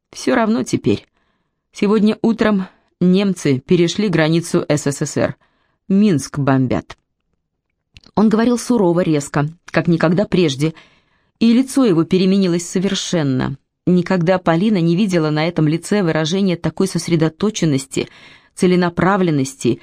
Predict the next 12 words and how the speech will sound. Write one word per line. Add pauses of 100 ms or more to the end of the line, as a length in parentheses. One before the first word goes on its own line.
(360)
и
еще
чего-то,
для
чего
она
не
находила
иного
названия,
кроме (440)
горестности.